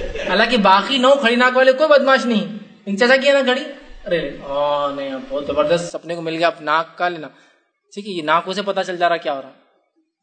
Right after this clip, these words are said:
ہاتھ سے پتہ چل جا رہا کیا ہو رہا۔ آنکھ دیکھ کے پتہ چل جا رہا کیا ہو رہا۔ یہ سب چیزیں نہیں ہیں۔ تقدیر کا حال نہیں معلوم ہوتا،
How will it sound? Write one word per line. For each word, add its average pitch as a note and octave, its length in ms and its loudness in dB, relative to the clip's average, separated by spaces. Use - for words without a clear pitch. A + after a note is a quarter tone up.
ہاتھ F3 220 -2
سے G#3 60 -6
پتہ G3 240 -4
چل F3+ 120 -6
جا F3+ 100 0
رہا F3+ 80 0
کیا F3 220 -2
ہو C#3 100 -6
رہا۔ C#3 100 -14
آنکھ F3+ 240 0
دیکھ F#3 140 -6
کے G3 80 -10
پتہ F#3+ 220 -6
چل F3+ 100 -10
جا F3+ 140 0
رہا F3 60 -2
کیا E3 220 -2
ہو C#3+ 120 -6
رہا۔ C#3 80 -14
یہ D3 180 -12
سب D#3 160 -8
چیزیں D3 240 -8
نہیں C#3+ 180 -8
ہیں۔ D3+ 180 -8
تقدیر D3+ 340 -6
کا E3+ 60 -4
حال E3 120 2
نہیں E3+ 100 -6
معلوم F3+ 260 -2
ہوتا، F#3 260 0